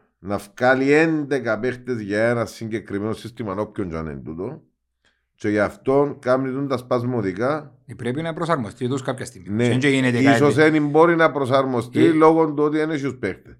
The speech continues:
Speaker 1: Εγώ θα περιμένω
Speaker 2: Μμ.
Speaker 1: να γίνουν οι μεταγραφές. Από ό,τι είπε, δουλεύκουν το και πρώτη του μήνα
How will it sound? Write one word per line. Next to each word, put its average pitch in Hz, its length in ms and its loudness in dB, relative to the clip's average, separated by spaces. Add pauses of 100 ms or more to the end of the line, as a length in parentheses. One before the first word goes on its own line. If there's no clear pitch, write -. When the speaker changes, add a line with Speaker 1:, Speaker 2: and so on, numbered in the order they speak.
(420)
Speaker 1:
Εγώ 101 260 2
θα 151 140 4
περιμένω 156 760 2
Speaker 2:
Μμ. 120 80 -12 (960)
Speaker 1:
να 90 380 -6
γίνουν 139 340 0
οι 139 40 -2
μεταγραφές. 113 680 -2
Από 123 220 -2
ό,τι 131 160 -2
είπε, 135 200 0
δουλεύκουν 120 680 -4
το 107 100 -2
και 92 140 -6
πρώτη 113 400 -4
του 101 180 -6
μήνα 104 520 -4